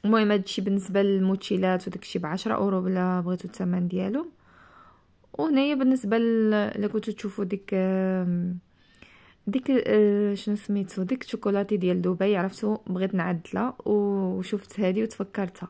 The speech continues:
دابا خصني ضروري خصني نشري ديك الكنا-، ديك العجينه ديال الكنافه والكريمه ديال، آم، ديال بيستاتشو وباش نعدلها في الدار.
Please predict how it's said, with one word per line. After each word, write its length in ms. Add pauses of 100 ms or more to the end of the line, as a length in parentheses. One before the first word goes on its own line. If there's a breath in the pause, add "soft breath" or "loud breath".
(400 loud breath)
دابا 140
خصني 220
ضروري 280
خصني 200
نشري 240
ديك 240
الكنا-، 520
ديك 300
العجينه 540
ديال 160
الكنافه 600 (520 loud breath)
والكريمه 480
ديال، 440
آم، 680 (240)
ديال 200
بيستاتشو 680 (440)
وباش 560
نعدلها 300
في 100
الدار. 320